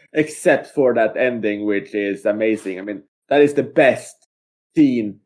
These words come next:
in the entire film. And yes, that, <laughs> that cameo, uh, absolutely wonderful. I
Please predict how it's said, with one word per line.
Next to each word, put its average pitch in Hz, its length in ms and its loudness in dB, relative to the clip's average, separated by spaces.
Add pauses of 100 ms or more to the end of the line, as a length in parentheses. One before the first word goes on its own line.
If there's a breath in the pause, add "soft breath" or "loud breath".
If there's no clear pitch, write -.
(440)
in 117 460 -2 (200)
the 117 120 0
entire 117 600 0
film. 127 600 2 (360)
And 139 200 0
yes, 135 360 4
that, 131 340 2
<laughs> 151 560 0
that 139 240 2
cameo, 120 560 0
uh, 107 120 -2 (180)
absolutely 120 540 -4
wonderful. 113 580 -2 (100)
I - 40 -18